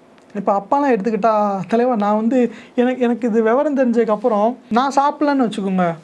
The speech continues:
எங்க அப்பா வந்துட்டு அளவா சாப்பிடுவாரு. மகன் நல்லா சாப்பிடணும்னு அளவா சாப்பிடுவாரு.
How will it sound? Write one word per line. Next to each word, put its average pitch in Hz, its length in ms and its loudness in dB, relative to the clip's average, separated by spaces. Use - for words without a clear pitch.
எங்க 214 180 0
அப்பா 214 280 0
வந்துட்டு 220 320 0
அளவா 269 340 2
சாப்பிடுவாரு. 175 640 -4
மகன் 311 280 2
நல்லா 330 320 2
சாப்பிடணும்னு 269 560 0
அளவா 269 360 0
சாப்பிடுவாரு. 185 500 -4